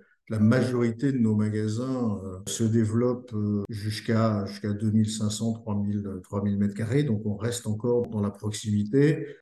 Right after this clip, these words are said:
avec, euh, une forte accélération, euh, sur les formats autour de, de mille quinze cents mètres carrés.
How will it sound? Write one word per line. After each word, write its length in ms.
avec, 500
euh, 580
une 140
forte 320
accélération, 1120
euh, 240
sur 260
les 100
formats 520
autour 560
de, 180
de 140
mille 320
quinze 220
cents 180
mètres 240
carrés. 500